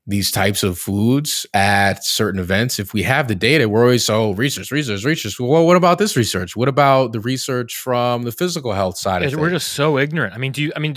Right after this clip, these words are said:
Speaker 2: I, I don't know. Maybe people out there can, can tell us. If you go to, like, a heart
Speaker 1: Right.
Speaker 2: walk, do you, are there people chain smoking on, on their,
Speaker 1: <laughs>
Speaker 2: like, on their four K or whatever, whatever, not four, what is it, like, a five K? Uh, is that what it,
Speaker 1: Yeah, yeah,
Speaker 2: ten K?
Speaker 1: yeah.
Speaker 2: I don't,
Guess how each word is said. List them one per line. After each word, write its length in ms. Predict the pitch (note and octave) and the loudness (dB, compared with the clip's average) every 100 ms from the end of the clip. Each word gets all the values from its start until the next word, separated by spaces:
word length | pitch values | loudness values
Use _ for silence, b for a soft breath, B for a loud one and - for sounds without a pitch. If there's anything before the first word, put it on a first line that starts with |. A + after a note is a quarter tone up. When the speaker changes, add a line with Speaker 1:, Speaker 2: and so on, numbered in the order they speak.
| D3+ | -2
Speaker 2:
I, 220 | D3 D3 | 0 2
I 40 | |
don't 160 | E3+ F3 | 2 2
know. 180 | F3 A#2 | 2 2
Maybe 260 | A#2 C#3 C#3+ | -2 -4 -2
people 240 | E3 D3+ | -4 0
out 160 | C#3+ - | -2 0
there 120 | C#3 | -4
can, 240 | - C3 - | -4 -10 -12
can 100 | - | -14
tell 180 | C3 D#3 | -2 0
us. 120 | A2 - | 0 -6
If 240 | B2 D3 C#3 | -10 -10 -6
you 80 | C#3 | -4
go 240 | C#3 D3+ | 0 -2
to, 140 | - | -2
like, 240 | D3 C3+ B2 | -2 0 0
a 120 | A#2+ | -4
heart 300 | - C3 C3+ | -2 0 2
Speaker 1:
Right. 120 | D#3 | 2
Speaker 2:
walk, 280 | E3 F#3 - | 0 -2 -6
do 120 | C#3+ | -8
you, 60 | D3+ | -4
are 80 | C3+ | -2
there 120 | C#3 | -2
people 380 | - D#3+ D3 A#2+ b b _ | -2 -4 -6 -6 b b _
chain 280 | - D#3 E3 | 0 0 0
smoking 640 | - E3+ F3 G3 F#3+ G#3+ - _ b b b b b _ - | -2 0 0 0 -2 -4 -12 _ b b b b b _ -2
on, 220 | D3 D3+ | 2 2
on 200 | D3+ D#3+ | 2 2
their, 180 | D#3+ E3 | 6 6
Speaker 1:
<laughs> 60 | D3+ | 6
Speaker 2:
like, 240 | D3+ D3+ - | 4 0 0
on 100 | D3 | 2
their 120 | D3 | 2
four 280 | C#3+ D#3 D#3+ | 2 2 2
K 260 | - F3 F3+ | 2 0 2
or 60 | |
whatever, 220 | F3+ E3+ E3+ | 4 4 4
whatever, 240 | E3+ E3+ | 4 4
not 140 | E3 D3 | 4 2
four, 100 | C#3+ | -2
what 100 | C#3 | -2
is 60 | C3 | 0
it, 40 | |
like, 100 | A#2 | -2
a 60 | A#2 | 0
five 260 | D3 D3 | 0 0
K? 460 | - E3 D#3 F3 F3 | 0 2 2 2 0
Uh, 600 | D#3+ D3+ D3 D3 D3 D3 | 2 2 2 0 0 -2
is 80 | D3 | -2
that 120 | C#3+ | 0
what 100 | D#3+ | 2
it, 120 | F3+ | 2
Speaker 1:
Yeah, 40 | F3+ | 2
yeah, 100 | - | 2
Speaker 2:
ten 120 | F#2 | 2
K? 200 | F#3+ G3 | 4 4
Speaker 1:
yeah. 60 | G#3 | 2
Speaker 2:
I 120 | C#3 D#3 | 0 0
don't, 180 | D3+ | 0